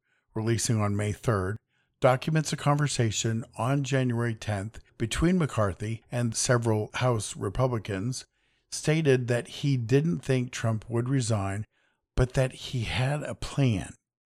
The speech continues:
According to the New York Post, the book, written by New York Times journalists Jonathan Martin and Alexander Burns,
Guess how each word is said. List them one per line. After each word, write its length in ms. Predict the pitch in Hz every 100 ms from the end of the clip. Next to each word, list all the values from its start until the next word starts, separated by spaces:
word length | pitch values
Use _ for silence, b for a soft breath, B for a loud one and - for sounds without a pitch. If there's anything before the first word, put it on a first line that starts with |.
| _ -
According 400 | 110 135 151 170
to 140 | -
the 100 | 156
New 180 | 151 135
York 300 | 127 143 -
Post, 560 | - 92 120 - - -
the 80 |
book, 380 | 113 117 104 - - _ _ -
written 280 | 135 156 139
by 300 | 117 110 113
New 180 | 190 123
York 320 | 127 113 -
Times 560 | - 139 151 143 127 117 135
journalists 840 | 104 101 95 92 117 - - - -
Jonathan 500 | - 113 127 127 113
Martin 460 | 110 110 107 117 113 _ _ _ -
and 120 | 120
Alexander 640 | - 117 127 107 110 104
Burns, 600 | 101 123 123 101 110 113